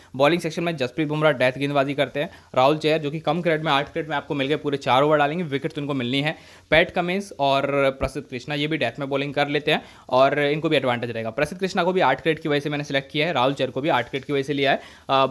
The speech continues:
विकेट मिलने के चांस इनको थोड़े से कम रहेंगे, but आपके पास और कोई ऑप्शन है नहीं ज़्यादा, ठीक है, तो आपको कहीं ना कहीं थोड़ा बहुत कॉम्प्रोमाइज़ तो करना पड़ेगा। तो ये मोस्ट रिस्की मैच रहेगा, मैं आपको बता दूँ, जो अभी तक के चार मैच हुए वो इतने रिस्की नहीं थे, क्योंकि क्रेडिट काफ़ी ज़्यादा है प्लेयर्स के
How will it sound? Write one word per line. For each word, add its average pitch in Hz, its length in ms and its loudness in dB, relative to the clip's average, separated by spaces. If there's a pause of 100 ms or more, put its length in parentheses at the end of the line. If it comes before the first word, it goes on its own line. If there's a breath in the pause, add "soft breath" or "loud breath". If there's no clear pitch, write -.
(160)
विकेट 190 260 2
मिलने 214 180 0
के 208 60 0
चांस 185 260 0
इनको 180 140 0
थोड़े 175 200 2
से 190 100 0
कम 151 220 0
रहेंगे, 151 380 2
but 170 160 2 (200)
आपके 147 260 0
पास 190 160 0
और 147 160 6
कोई 196 140 0
ऑप्शन 147 360 2
है 127 280 0
नहीं 127 120 -2
ज़्यादा, 113 280 -4
ठीक 139 200 -6
है, 170 60 2
तो 165 100 2
आपको 180 360 2 (200 loud breath)
कहीं 180 200 2
ना 214 100 0
कहीं 214 160 2
थोड़ा 185 200 2
बहुत 185 180 0
कॉम्प्रोमाइज़ 151 420 -2
तो 170 80 -8
करना 165 240 0
पड़ेगा। 113 360 -4 (200 loud breath)
तो 170 60 2
ये 185 220 4
मोस्ट 196 320 0
रिस्की 208 260 -2
मैच 180 220 -2
रहेगा, 156 240 2
मैं 127 100 0
आपको 123 160 -6
बता 117 220 0
दूँ, 117 140 -2 (160)
जो 147 160 2
अभी 151 220 6
तक 165 200 -2
के 175 100 0
चार 127 280 0
मैच 139 280 -4
हुए 165 160 2 (220 loud breath)
वो 170 160 6
इतने 180 260 0
रिस्की 165 260 -4
नहीं 147 160 0
थे, 175 140 -4
क्योंकि 180 240 -4
क्रेडिट 175 340 0
काफ़ी 143 320 2
ज़्यादा 131 240 0
है 160 80 -4
प्लेयर्स 160 300 -2
के 240 140 0